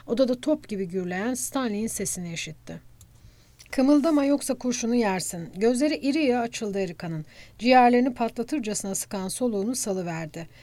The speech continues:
Eski sevgilisi nihayet imdadına yetişmişti. Beyaz elbiseli adam bir an duraklayarak odada birden peydah olan yabancıya baktı.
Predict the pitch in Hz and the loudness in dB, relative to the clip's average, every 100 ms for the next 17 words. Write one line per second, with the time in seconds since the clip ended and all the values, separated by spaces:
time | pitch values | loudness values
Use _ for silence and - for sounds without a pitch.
0 | - - 254 - 302 262 208 190 185 247 | -6 2 2 2 0 2 0 0 -4 -2
1 | 262 226 190 196 - 254 220 196 214 254 | 0 0 -2 -4 -2 -2 0 0 0 -2
2 | 202 - - 175 170 - 160 165 - - | -4 -6 -8 -8 -8 -8 -10 -16 -20 -12
3 | 220 269 320 320 262 - 208 196 180 202 | 2 4 4 2 0 -2 -2 0 -2 -2
4 | 247 262 277 220 190 190 180 - 175 170 | -2 0 0 0 0 -2 -4 -6 -6 -4
5 | 233 - 220 220 240 240 269 202 202 202 | -6 -6 -4 -2 -2 -4 -4 -4 -4 -2
6 | 196 214 196 185 240 208 175 175 160 170 | -2 -2 -4 -2 -2 -2 -4 -4 -4 -6
7 | 156 160 - 160 | -8 -10 -10 -14